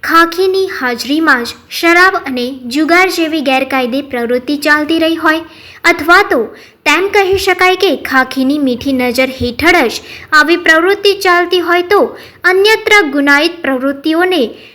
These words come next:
રોકશે કોણ? કારણ કે કાયદો વ્યવસ્થાનું પાલન કરાવવાની જવાબદારી જેઓની છે. ગેરકાયદેસર પ્રવૃત્તિ થતી રોકવા માટે જ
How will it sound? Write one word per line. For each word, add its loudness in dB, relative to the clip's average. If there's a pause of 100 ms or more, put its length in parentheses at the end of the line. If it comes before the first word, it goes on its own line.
(200)
રોકશે 2
કોણ? 4 (600)
કારણ 4
કે 2 (100)
કાયદો 2
વ્યવસ્થાનું 0
પાલન 0
કરાવવાની 0
જવાબદારી 0 (360)
જેઓની 2
છે. 0 (280)
ગેરકાયદેસર 2
પ્રવૃત્તિ -2
થતી -4
રોકવા 2
માટે 0
જ -2